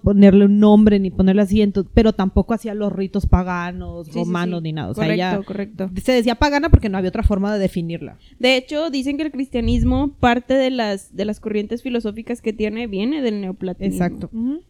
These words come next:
Speaker 2: Este, y, y bueno, específicamente,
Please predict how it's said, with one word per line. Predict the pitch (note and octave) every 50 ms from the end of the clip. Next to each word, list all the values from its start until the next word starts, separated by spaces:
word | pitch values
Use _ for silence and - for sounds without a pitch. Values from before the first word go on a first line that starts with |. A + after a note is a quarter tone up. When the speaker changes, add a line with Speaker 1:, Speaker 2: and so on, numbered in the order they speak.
| _ _ -
Speaker 2:
Este, | G3+ G3+ F#3+ - - G3 F#3 F3+ F3 E3 - - - -
y, | - A#3 A#3 A3+ A3 G#3+ G#3 - _ _ _ _ _ _ _
y | - A#3+ B3+ C4 C4
bueno, | A3+ A#3+ A3+ G#3+ G#3+ G#3
específicamente, | G#3+ - - A#3+ A#3 C#4 C4 C#4+ D4+ - F4 E4 E4 D#4+ E4 E4 D4+ - C4 B3 B3+ C#4 -